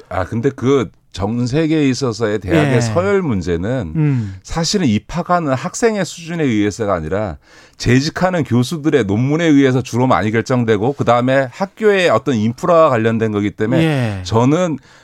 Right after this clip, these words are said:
Speaker 1: 대학에 입학하는 학-, 학생의
Speaker 2: 학생들.
Speaker 1: 수준과 관련해서 보면
Speaker 2: 그게
Speaker 1: 대한민국이
Speaker 2: 대학 경-,
Speaker 1: 굉장히
Speaker 2: 경쟁력과
Speaker 1: 아, 사-,
Speaker 2: 상관없다?
Speaker 1: 상-, 저는 별개의 문제라고 생각하고
Speaker 2: 아.
Speaker 1: 저는 예를 들면 서울대학교가 서울대학교인 이유는
Speaker 2: 예.
Speaker 1: 딴 거 아닙니다. 서울대 교수들이 뛰어나서가 아니라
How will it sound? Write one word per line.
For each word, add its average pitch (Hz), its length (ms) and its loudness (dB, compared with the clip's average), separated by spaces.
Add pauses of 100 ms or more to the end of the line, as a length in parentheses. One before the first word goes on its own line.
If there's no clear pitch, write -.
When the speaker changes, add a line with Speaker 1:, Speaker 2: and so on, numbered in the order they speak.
(120)
Speaker 1:
대학에 147 460 2
입학하는 165 800 0
학-, 214 360 -4
학생의 208 420 -4
Speaker 2:
학생들. 151 240 -2
Speaker 1:
수준과 220 400 0
관련해서 143 520 0
보면 110 460 -2
Speaker 2:
그게 90 120 -4
Speaker 1:
대한민국이 120 340 2
Speaker 2:
대학 170 140 2
경-, - 80 4
Speaker 1:
굉장히 147 680 2
Speaker 2:
경쟁력과 160 640 0
Speaker 1:
아, 143 60 2
사-, - 160 0
Speaker 2:
상관없다? 175 500 2
Speaker 1:
상-, 156 80 0
저는 131 400 0
별개의 123 320 2
문제라고 127 320 2
생각하고 139 400 -2
Speaker 2:
아. 127 640 -2
Speaker 1:
저는 180 300 2
예를 175 160 2
들면 202 180 -2
서울대학교가 240 800 2
서울대학교인 185 680 0
이유는 117 760 0
Speaker 2:
예. 139 180 2
Speaker 1:
딴 180 180 0
거 233 100 2
아닙니다. 131 520 -2
서울대 220 380 -4
교수들이 156 460 -6
뛰어나서가 180 560 -2
아니라 131 320 0